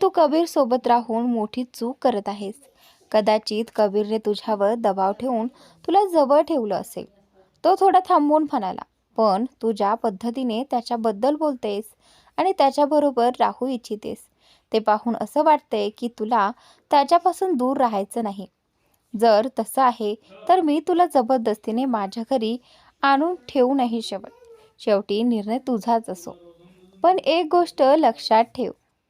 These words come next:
जर कधी खन्ना कुटुंबाने तुझ्यावर त्रास केला किंवा तुझं घरून हाकलून काढलं, तर तुझा भाऊ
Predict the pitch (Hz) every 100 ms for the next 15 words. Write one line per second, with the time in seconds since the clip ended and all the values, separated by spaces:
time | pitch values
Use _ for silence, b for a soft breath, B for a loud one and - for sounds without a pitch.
0 | _ _ _ _ _ - 240 269 330 339
1 | 320 285 262 285 269 240 262 311 311 320
2 | 302 277 240 226 247 233 - 214 220 226
3 | 226 220 294 - 240 196 190 185 b b
4 | _ - 196 196 196 196 185 202 185 180
5 | 220 202 185 202 208 269 226 180 180 175
6 | 202 B 339 339 285 285 277 240 277 285